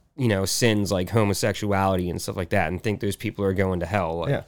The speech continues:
Speaker 2: I bet most Fox viewers' parents watched Fox. I doubt there's many people that have transitioned from a C N N household to a Fox News household, but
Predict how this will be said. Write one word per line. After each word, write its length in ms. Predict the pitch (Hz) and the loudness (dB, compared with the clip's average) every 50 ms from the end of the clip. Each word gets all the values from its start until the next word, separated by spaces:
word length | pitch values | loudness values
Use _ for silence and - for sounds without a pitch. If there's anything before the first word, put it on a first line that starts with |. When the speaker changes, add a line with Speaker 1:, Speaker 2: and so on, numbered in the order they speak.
| - - - | -12 -6 -2
Speaker 2:
I 100 | 113 131 | 0 0
bet 260 | 113 - 143 180 - | 2 2 2 2 2
most 340 | 113 123 135 147 165 147 - | 2 2 4 4 2 0 -2
Fox 320 | - 127 127 139 139 - | -2 0 0 0 -2 -4
viewers' 400 | - 107 107 120 135 147 165 175 - | -2 0 2 4 4 2 0 -2 -4
parents 440 | - - 98 110 143 175 185 - - | -2 0 0 2 2 0 -2 -2 -4
watched 280 | 98 95 104 - - - | -4 -2 -2 -4 -6 -8
Fox. 460 | - 113 - - - - - - - _ _ _ _ _ - | -6 -6 -6 -6 -8 -12 -18 -20 -20 _ _ _ _ _ -4
I 100 | - 95 | -2 -2
doubt 360 | 85 76 101 98 107 120 113 | 0 2 2 4 4 2 2
there's 160 | 120 110 98 95 | 2 0 2 4
many 240 | 104 110 110 104 | 4 4 4 2
people 260 | 95 127 113 92 107 104 | 2 0 -2 -2 0 0
that 120 | 98 98 | 2 2
have 100 | 95 87 | 2 0
transitioned 800 | - - 107 101 98 92 85 87 92 98 - - 92 87 85 85 - - - _ | -2 -2 0 0 0 0 0 0 0 0 0 0 0 0 0 -2 -4 -10 -18 _
from 140 | - 110 101 | -2 0 0
a 40 | 87 | 0
C 180 | - - 113 101 | 0 2 2 4
N 80 | 95 92 | 4 4
N 120 | 90 87 | 4 2
household 480 | 90 87 85 95 - - 82 78 78 - | 2 0 0 -2 -2 -2 -4 -4 -4 -2
to 120 | 92 87 | -2 -4
a 40 | 85 | -4
Fox 360 | - - 82 78 78 - - | -4 -4 -6 -6 -6 -6 -6
News 160 | 92 82 - | -6 -6 -4
household, 440 | - 82 87 95 - - 80 71 - | -4 -4 -4 -4 -6 -6 -8 -6 -2
but 240 | - 127 117 - | -2 -2 -2 -2